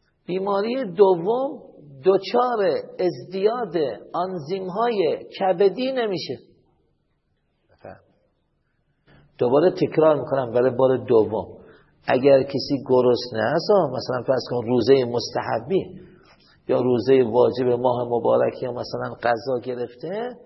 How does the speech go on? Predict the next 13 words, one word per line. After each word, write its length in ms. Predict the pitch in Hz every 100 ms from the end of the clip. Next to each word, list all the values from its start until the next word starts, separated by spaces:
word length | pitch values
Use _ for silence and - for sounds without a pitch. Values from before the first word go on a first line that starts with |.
| _ _ _ _
این 220 | 156 170
نیاد 260 | 220 269 277
اول 500 | - 220 202 208 196
افطار 380 | 196 - 202 190
مومنا 360 | 190 185 185 185
یه 200 | 180 196
پیاله 460 | - 180 175 185
ترشی 460 | 175 185 160 - 170
بخوره 400 | 160 143 151 - - _ _ _ _ _ _ _ _ _ _ _ _ _ _
یا 100 | 151
مثلاً 300 | 151 151 165
یه 200 | 165 175 165
استکان 420 | - 170 165